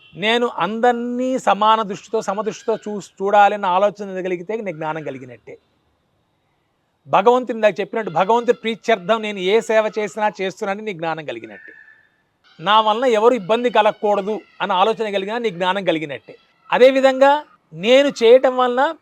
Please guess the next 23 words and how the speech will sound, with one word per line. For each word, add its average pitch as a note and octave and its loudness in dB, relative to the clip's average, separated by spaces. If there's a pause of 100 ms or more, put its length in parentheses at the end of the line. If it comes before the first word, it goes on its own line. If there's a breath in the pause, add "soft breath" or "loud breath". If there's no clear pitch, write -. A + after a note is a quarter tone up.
(140)
పది A3+ 2
మంది A#3 -4
సంతోషంగా A3+ 0
ఉన్నారు A3 4
నా G#3 2
వలన G#3+ 2 (1000)
అన్న A#3 0
ఉన్నా A#3 2
జ్ఞానం A3+ 0
కలిగినట్టే. D#3+ -2 (880)
అంటే C4+ 0
వీటన్నిటికీ B3+ -2
ఏమిటి B3 -2
అంటే, B3+ -4 (460)
నీ A#3 -4
గురించి C4 -6
నువ్వు C4+ -4
తెలుసుకోకుండా, G#3 -2 (560)
భగవంతుడు A#3 0
ఇచ్చిన A#3+ -10
దాంతో A3 0
సంతృప్తి G3+ -10
పడకుండా, G3 -2